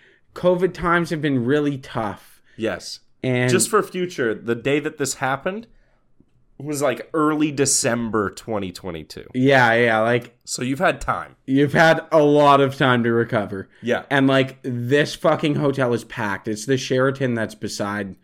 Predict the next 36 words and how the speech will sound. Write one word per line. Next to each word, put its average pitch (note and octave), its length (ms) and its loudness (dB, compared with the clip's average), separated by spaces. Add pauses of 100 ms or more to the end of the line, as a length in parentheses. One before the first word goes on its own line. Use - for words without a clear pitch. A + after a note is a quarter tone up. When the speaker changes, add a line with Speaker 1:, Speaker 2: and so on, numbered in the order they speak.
(220)
Speaker 1:
City G#2+ 300 -2
Hall G2 360 -4
and G2+ 120 -4
Nathan G#2 320 -4
Phillips G#2 280 -6
Square. F2+ 260 -6
Like, F#2 240 -8 (400)
it's D#3+ 260 2
Speaker 2:
It's G3 180 0
a, C#3+ 80 8
Speaker 1:
bumping C3 280 2
Speaker 2:
it's A2 100 0
a - 80 4
Speaker 1:
in - 60 2
there. D#3 80 4
Speaker 2:
happening C3+ 460 0
place. F#2+ 280 -4
Speaker 1:
It's, C#3 160 2
yeah, D#3 180 6
like, C3 240 4
there's C#3+ 160 2
a C#3+ 60 4
lot C#3 360 4
of C#3 100 2
stuff C3+ 300 2
going B2+ 260 2
on B2 200 2
in A#2+ 100 2
there. B2 160 2
There's A#2 200 0
tons B2+ 600 -4
of G#2+ 80 -6
people G#2+ 360 -4
in G#2+ 120 -2
there. A2+ 260 -4 (560)
And B2 460 2